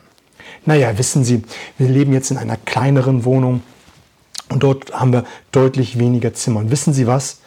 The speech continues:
Was ich nicht mehr möchte, ich will auf gar keinen Fall,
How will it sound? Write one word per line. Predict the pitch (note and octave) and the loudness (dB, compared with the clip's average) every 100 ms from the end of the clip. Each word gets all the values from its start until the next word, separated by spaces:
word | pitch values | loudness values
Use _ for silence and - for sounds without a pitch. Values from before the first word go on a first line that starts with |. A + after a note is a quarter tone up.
| - | -20
Was | - C3 - - | -4 -4 -2 -2
ich | G3+ - - | -2 -2 0
nicht | F#3 F#3+ - | 0 0 -2
mehr | F3 F3+ | 0 2
möchte, | D#3 D#3 - C#3 E3+ - _ _ _ _ - | 2 0 -2 -2 -2 -8 _ _ _ _ -18
ich | - | 0
will | F#3 | 0
auf | D#3+ - _ - | 0 -4 _ 0
gar | F#3 A3 | 0 0
keinen | - - F3+ E3 | -4 -2 -2 -2
Fall, | - D#3 B2 F3+ | -2 0 0 -2